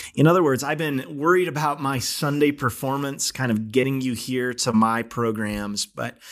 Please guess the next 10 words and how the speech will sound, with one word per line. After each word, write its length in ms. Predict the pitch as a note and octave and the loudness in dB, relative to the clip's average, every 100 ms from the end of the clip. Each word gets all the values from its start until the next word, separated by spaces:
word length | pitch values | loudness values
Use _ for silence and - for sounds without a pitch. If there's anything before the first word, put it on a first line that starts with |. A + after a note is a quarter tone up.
| - - - | -20 -6 2
I 80 | |
haven't 300 | D3+ G3 G3+ | 4 4 4
been 240 | D3 B2+ B2 | 4 4 2
nearly 580 | C3 C#3+ C3+ A2 G#2+ - | 2 2 2 0 -2 -4
as 160 | A#2+ A2+ | -4 -4
concerned 560 | - G#2+ - A2+ A2 G#2+ | 0 0 0 -4 -2 -4
with 160 | G#2 | -6
how 220 | - A#2 | -2 -2
the 100 | A2 | -2
gospel, 880 | G2+ A2+ A#2+ - - B2+ A#2+ A#2+ | -2 2 2 0 -2 0 0 0